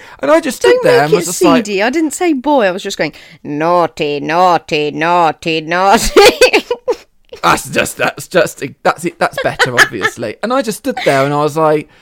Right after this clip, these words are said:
Speaker 1: <sighs> "Yeah, I'm just gonna let this happen. Whatever. She'll get tired and bored eventually." But no, she didn't. That carried on, and it was just like, "Oh, God."
Speaker 2: Well,
Speaker 1: And we've got another show coming up <laughs> later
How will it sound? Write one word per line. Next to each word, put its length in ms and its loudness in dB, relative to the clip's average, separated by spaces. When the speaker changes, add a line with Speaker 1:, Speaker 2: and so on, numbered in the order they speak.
Speaker 1:
<sighs> 720 -12
"Yeah, 220 0
I'm 80 0
just 140 -10
gonna 180 -6
let 180 -6
this 120 -14
happen. 540 -6
Whatever. 400 -4
She'll 180 -6
get 220 -6
tired 400 -2
and 140 -12
bored 300 -6
eventually." 580 -12
But 180 -14
no, 320 -2
she 160 -14
didn't. 420 -10
That 240 -12
carried 420 2
on, 340 -2
and 160 -8
it 80 -10
was 120 -12
just 160 -12
like, 120 -10
"Oh, 240 -12
God." 300 -16
Speaker 2:
Well, 380 -6
Speaker 1:
And 80 -8
we've 100 -6
got 120 0
another 260 -2
show 220 -4
coming 320 -2
up 220 0
<laughs> 40 -8
later 300 -2